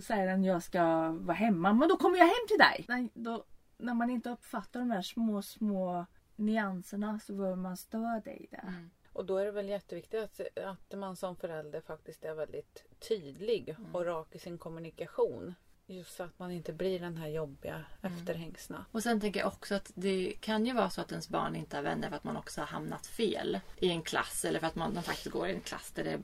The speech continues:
Speaker 2: är barn som är elaka eller tonåringar som, som,
Speaker 1: Mm.
Speaker 2: som att man, man kan vara utfryst också.
Speaker 1: Ja.
Speaker 3: Mm.
Speaker 2: Eh, så det måste ju inte vara att, att det är tonåringen som, som har svårt att
Speaker 1: Nej,
Speaker 3: Nej,
Speaker 1: den
Speaker 3: exakt.
Speaker 1: kan vara
Speaker 3: Nej.
Speaker 1: hur social som
Speaker 2: Ja.
Speaker 1: helst.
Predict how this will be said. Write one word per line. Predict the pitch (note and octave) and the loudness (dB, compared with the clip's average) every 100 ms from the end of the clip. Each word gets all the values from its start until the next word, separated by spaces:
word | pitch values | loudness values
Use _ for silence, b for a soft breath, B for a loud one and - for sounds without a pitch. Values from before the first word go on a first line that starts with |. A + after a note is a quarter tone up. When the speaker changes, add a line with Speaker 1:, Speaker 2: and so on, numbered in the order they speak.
| - | -4
Speaker 2:
är | D#3+ | -4
barn | D3 - D3 | -2 -4 -6
som | - - | -4 -4
är | - | 0
elaka | G#3+ F#3+ C#3+ - - A#3+ | 2 2 0 -6 -2 2
eller | A#3 F#3+ | 4 4
tonåringar | G3 F3+ D#3+ D#3 F#3+ F3 | 2 0 0 -2 -2 -6
som, | E3 D#3+ D#3 - | -6 -8 -8 -8
som, | - A#3 | 0 8
Speaker 1:
Mm. | A3 | 8
Speaker 2:
som | E3+ | 8
att | F3 | 2
man, | F#3 F3 | 0 0
man | F#3 | -2
kan | F#3 | 2
vara | F#3 | 6
utfryst | G#3 F3+ - G3 C#4+ - - | 6 4 0 2 2 0 -6
också. | F3+ - B3+ B3 - | -8 -4 -4 -4 -6
Speaker 1:
Ja. | - G3 D3+ G3+ | 2 4 4 0
Speaker 3:
Mm. | G#3+ E3 F3 | -2 -2 -2
Speaker 2:
Eh, | F3+ | -4
så | E3+ E3 | -4 0
det | F#3 | 4
måste | G3 - A3+ | 2 2 0
ju | |
inte | A3+ D#3+ | 0 0
vara | D#3 | -2
att, | D#3 - - | -4 -6 -18
att | - - | -18 -12
det | D#3+ | -6
är | D3+ | -6
tonåringen | - E3 D3+ D#3 F3+ B3 A3+ | -4 -4 -4 -2 0 2 2
som, | A3 G3+ F#3+ - | 2 0 0 -4
som | F#3+ F#3 | -2 -2
har | |
svårt | F3 D3+ - - | -2 -4 -6 -8
att | - - - - - | -12 -12 -14 -12 2
Speaker 1:
Nej, | G#3+ | 4
Speaker 3:
Nej, | G3 | 6
Speaker 1:
den | D#3+ | 4
Speaker 3:
exakt. | F#3+ F#3 F3 | 2 2 4
Speaker 1:
kan | G3 | 6
vara | A3+ | 8
Speaker 3:
Nej. | G#3+ | 8
Speaker 1:
hur | G#3 F3+ | 8 6
social | - F#3+ - G3+ - F#3 F#3+ | 2 -4 0 2 4 2 0
som | - G3 | 0 2
Speaker 2:
Ja. | |
Speaker 1:
helst. | F#3+ A#3 G#3+ - - | 4 4 2 -6 -16